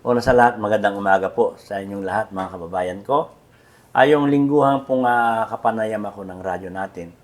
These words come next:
ah, yun po ay talagang gusto kong mangyari para yung aking per-, serbisyo sa ating bayan ay may transparency and accountability. At,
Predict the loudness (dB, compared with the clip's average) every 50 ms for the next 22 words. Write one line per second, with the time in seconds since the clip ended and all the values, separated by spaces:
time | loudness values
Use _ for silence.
0 | _ _ _ _ _ _ -4 0 2 2 4 2 2 0 -2 -2 0 0 0 0
1 | -2 -2 -2 -2 -4 -6 -10 -12 -12 -14 -12 -10 -12 -12 -8 -6 -4 -4 -4 -4
2 | -4 -4 -2 -2 -2 -2 -4 -6 -8 -8 -6 -8 -8 -8 -10 -12 -14 -16 -12 -8
3 | -6 -6 -6 -4 -6 -6 -6 -6 -6 -8 -10 -8 -8 -8 -8 -6 -6 -8 -8 -8
4 | -8 -4 -2 0 0 0 0 -2 -2 -4 -10 -18 _ _ _ -6 _ 4 6 6
5 | 6 4 2 2 0 -2 -6 -4 0 0 0 0 -2 0 2 2 2 2 2 -2
6 | -6 -8 -8 -8 -8 -8 -8 -10 -10 -10 -10 -12 -16 -6 -2 -2 -2 -2 -4 -8
7 | -12 -10 -10 -10 -10 -10 -2 2 4 4 4 2 -2 -10 _ _ _ _ _ _
8 | _ _ _ _ 2 2 2